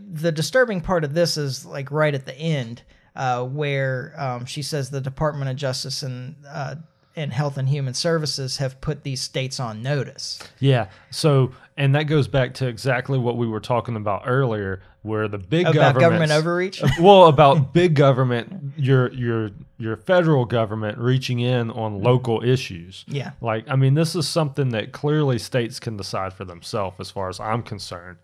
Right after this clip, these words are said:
Speaker 1: Yeah.
Speaker 2: Um, and I have an agenda here. Like, I agree with the, what we're doing here in Alabama. So, you know,
Speaker 1: Mm-hmm.
Speaker 2: s-, woe is me, but I don't think that the federal government has a right to come in and try to step on that.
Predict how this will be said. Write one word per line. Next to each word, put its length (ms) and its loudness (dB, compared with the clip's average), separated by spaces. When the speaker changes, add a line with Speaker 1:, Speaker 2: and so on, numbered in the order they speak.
Speaker 1:
Yeah. 260 -6
Speaker 2:
Um, 220 -6
and 180 2
I 100 6
have 180 4
an 100 2
agenda 400 -2
here. 240 -4
Like, 220 -6
I 140 0
agree 340 0
with 220 -6
the, 300 -8
what 240 -8
we're 180 -6
doing 280 -4
here 200 -6
in 80 -8
Alabama. 600 -14
So, 340 -12
you 160 -4
know, 320 -12
Speaker 1:
Mm-hmm. 460 -8
Speaker 2:
s-, 200 -14
woe 340 2
is 140 -4
me, 300 0
but 320 -6
I 100 0
don't 240 0
think 180 -4
that 120 -10
the 260 -6
federal 340 4
government 500 -4
has 220 -4
a 60 -6
right 220 -2
to 60 -12
come 260 -8
in 160 -6
and 220 -10
try 200 -2
to 80 -12
step 340 -4
on 180 -10
that. 200 -20